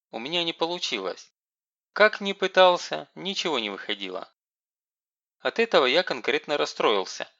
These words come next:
решив, что ничего не выйдет. Как вдруг, на второй день моих судорожных попыток, внезапно повалило. Словно я сделал куда-то заказ, и вот, спустя некоторое время,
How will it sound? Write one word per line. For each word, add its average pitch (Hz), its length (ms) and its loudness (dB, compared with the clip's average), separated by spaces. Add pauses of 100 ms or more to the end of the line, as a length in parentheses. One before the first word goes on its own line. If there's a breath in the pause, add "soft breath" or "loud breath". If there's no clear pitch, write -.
(300)
решив, 185 440 -2
что - 220 -4
ничего 151 320 -6
не 170 140 -4
выйдет. 120 420 -6 (560)
Как 196 240 0
вдруг, 147 400 -4 (220)
на 123 100 0
второй 190 340 2
день 175 220 -2
моих 139 200 -4
судорожных 135 560 -4
попыток, 123 580 -4 (440)
внезапно 165 800 0 (140)
повалило. 180 640 2 (500)
Словно 160 360 2
я 151 200 2
сделал 143 380 4
куда-то 143 420 0
заказ, 185 540 0 (280)
и 151 100 -2
вот, 127 320 0 (160)
спустя - 460 -2
некоторое 123 500 2
время, 110 400 -2